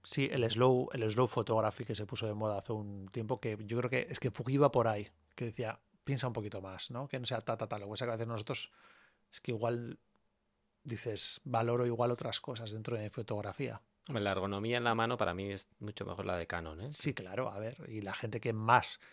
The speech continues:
Speaker 1: piensa la fotografía es la gente que incluso va con formato medio a las bodas. Que dice, "Ahora sí", porque cada foto, o sea, igual saca cinco fotos a los novios.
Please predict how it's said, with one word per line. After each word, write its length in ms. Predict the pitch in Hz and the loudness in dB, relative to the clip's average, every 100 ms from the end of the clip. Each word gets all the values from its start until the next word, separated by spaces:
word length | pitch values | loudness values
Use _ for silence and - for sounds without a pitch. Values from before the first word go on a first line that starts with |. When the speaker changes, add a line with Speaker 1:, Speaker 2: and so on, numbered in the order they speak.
| _ - | _ -2
Speaker 1:
piensa 280 | 127 123 | 2 4
la 100 | 107 107 | 4 2
fotografía 680 | 117 107 104 104 117 120 | 0 0 -2 -2 0 0
es 160 | 151 - | 0 0
la 100 | 117 | -2
gente 280 | - 110 120 | -2 -6 -6
que 60 | |
incluso 280 | 117 101 107 | -6 -6 -4
va 120 | 101 | -4
con 120 | 98 113 | -4 -4
formato 400 | 123 101 98 104 | -4 -4 -6 -8
medio 240 | 101 113 | -6 -6
a 20 | |
las 160 | 127 - | -8 -8
bodas. 400 | 127 143 - - _ _ _ _ _ _ - | -8 -8 -10 -18 _ _ _ _ _ _ -14
Que 120 | 123 | -12
dice, 180 | 117 101 | -10 -6
"Ahora 200 | 104 113 | -2 0
sí", 260 | - 139 | 0 -2
porque 300 | 151 - 107 | -4 -6 -6
cada 220 | 101 98 | -4 -4
foto, 340 | 92 131 117 151 | -2 0 0 -2
o 80 | 185 - - | -4 -10 -20
sea, 120 | - 110 | -8 -6
igual 140 | 110 | -2
saca 280 | 135 165 165 | -2 -2 -6
cinco 300 | - 147 147 | -4 -2 0
fotos 280 | 113 113 101 | -2 -2 -4
a 60 | 101 | -4
los 140 | 95 | -6
novios. 420 | 147 196 151 - | -6 -8 -8 -12